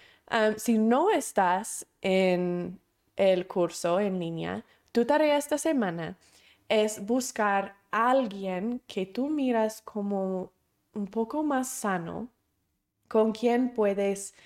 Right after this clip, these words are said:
guiarte durante este curso. Vas a necesitar alguien con quien aprender a procesar tus emociones, practicar procesando tus emociones, alguien que te ayude a llenar los formatos de procesar, te ayude a identificar qué es real, qué no es real,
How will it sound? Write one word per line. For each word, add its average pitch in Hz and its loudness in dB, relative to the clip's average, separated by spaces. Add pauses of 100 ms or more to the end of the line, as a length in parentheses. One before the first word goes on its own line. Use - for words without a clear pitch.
(280)
guiarte 190 0
durante 190 0
este 180 -4
curso. - -8 (300)
Vas 247 0
a 302 -2
necesitar 233 -2 (100)
alguien 190 -4 (300)
con 196 0
quien 208 0
aprender 185 -4
a - -20
procesar 202 -2
tus - -12
emociones, 180 -10
practicar 190 -2
procesando 185 0
tus - -10
emociones, 165 -10
alguien 202 -2
que 220 -6
te 220 -4
ayude 196 -4
a 202 -2
llenar 190 -4
los 202 -6
formatos 185 -6
de 180 -8
procesar, - -12
te 202 -6
ayude 190 -4
a - -4
identificar 208 -8
qué 175 -6
es 190 -10
real, 202 -6
qué 185 -14
no 175 -8
es - -12
real, 175 -8